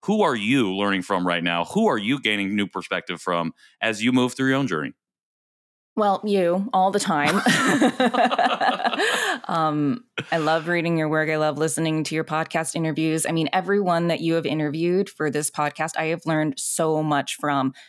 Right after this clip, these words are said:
Speaker 2: But currently, I am reading Nicole Chung's memoir and just absolutely loving and resonating with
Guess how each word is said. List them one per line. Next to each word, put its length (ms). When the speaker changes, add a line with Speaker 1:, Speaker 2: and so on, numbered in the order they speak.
Speaker 2:
But 260
currently, 580
I 420
am 760
reading 400
Nicole 340
Chung's 680
memoir 840
and 640
just 440
absolutely 600
loving 500
and 160
resonating 880
with 300